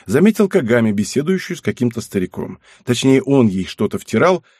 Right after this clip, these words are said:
а она со скучающим выражением лица смотрела, что происходит вокруг. Прийти, что ли, на помощь? «Ещё не поздно лечь в больницу», услышал я на подходе. «Подумай о ребёнке, в конце-то концов», негромко, но экспрессивно произнёс старик.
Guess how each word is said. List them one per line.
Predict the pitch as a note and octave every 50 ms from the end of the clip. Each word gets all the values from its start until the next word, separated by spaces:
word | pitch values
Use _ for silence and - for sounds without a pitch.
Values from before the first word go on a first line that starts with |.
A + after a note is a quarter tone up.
| _ _
а | - A2+ B2
она | D3+ G3 G3+
со | - D3+ C3+
скучающим | - C#3+ B2+ - F3+ F3+ F3 - - D3+ C3
выражением | B2 B2+ B2+ B2 A#2 B2+ A#2 G#2+ G#2 F#2+
лица | G2+ G2+ - - D#3
смотрела, | - - A#2 G2+ G2 - C3 D#3+ D#3+ D3+ C3+
что | - - - - D3
происходит | A#2 - G#2+ G2+ F#2 - - G#2 G#2 F#2+ F2+ -
вокруг. | G2+ G2+ - - - D#2+ _ _ _ _ _ _ _ _ _ _ _ _ _ _ -
Прийти, | - A2 A2+ - D3
что | B2+ - - B2+
ли, | B2+ A#2+
на | B2 B2 A#2+
помощь? | - D#3+ E3+ D#3+ A#2+ F#2 - - - - - _ _ _ _ _ _ _ _ _ _ _ _ _ _ _ _ _ _ _ _ _ _ _ _ -
«Ещё | - D#2+ F#2 F#2 - - B2 C#3
не | C#3 C#3 B2+
поздно | A#2 - C#3 D#3 C#3 C3+ D#3+ D3+
лечь | D3 D3+ D3+ B2 A2+
в | A2+
больницу», | G#2 C#3+ D3 C#3+ C3+ B2+ A#2+ A2 - - A2 G#2 F#2+ _ _ _ _
услышал | - A#2 A2+ - - C3+ C3 - A#2 G#2+
я | G#2+ G#2+
на | G2+ G2
подходе. | - G2+ F#2+ - - C#2 D#2 - - - _ _ _ _ _ _ _ _
«Подумай | - F#2+ F#2+ E2 A2+ A2 A2+ A#2 A#2+ B2
о |
ребёнке, | B2+ C3+ C3+ C3+ F3+ F#3+ E3 B2+ - D3
в | A#2 -
конце-то | - C#3+ C3 - - C3+ B2 - G#2
концов», | - A2+ G2 - - F#2+ F2+ F#2 - _ _ _ _ -
негромко, | - A#2+ A#2+ G2+ A2 A2 B2 D3+ E3 - D#3+
но | C3+ A#2+ G#2+
экспрессивно | F#2+ - - - G2+ F#2+ - - A2 B2 D3 D3 C3
произнёс | - A2 G2+ E2+ F#2+ G2 G2 -
старик. | - - - F2 D2+ - -